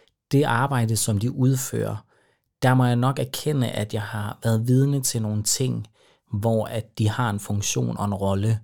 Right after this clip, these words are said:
der rent faktisk udretter noget for modparten, som, som har noget på livet, eller, øh, er påvirket af nogle energier.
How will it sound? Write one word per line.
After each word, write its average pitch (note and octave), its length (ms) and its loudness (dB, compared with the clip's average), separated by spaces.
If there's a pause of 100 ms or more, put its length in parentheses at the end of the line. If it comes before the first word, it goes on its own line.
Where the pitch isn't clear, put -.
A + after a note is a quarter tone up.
(460)
der G2+ 140 0
rent A2 200 4
faktisk - 640 -4
udretter G#2+ 420 0
noget G2 420 -2
for - 140 -4
modparten, G#2+ 680 -2
som, A2+ 440 -6
som A2+ 200 0
har C3 400 -4 (640)
noget G2+ 680 0 (880)
på A2+ 140 2
livet, F#2+ 440 -2 (640)
eller, G2+ 300 -4
øh, G#2+ 160 -6
er A2 200 -4
påvirket A2 520 0
af G2+ 120 -4
nogle G#2 220 -4
energier. G2+ 460 -8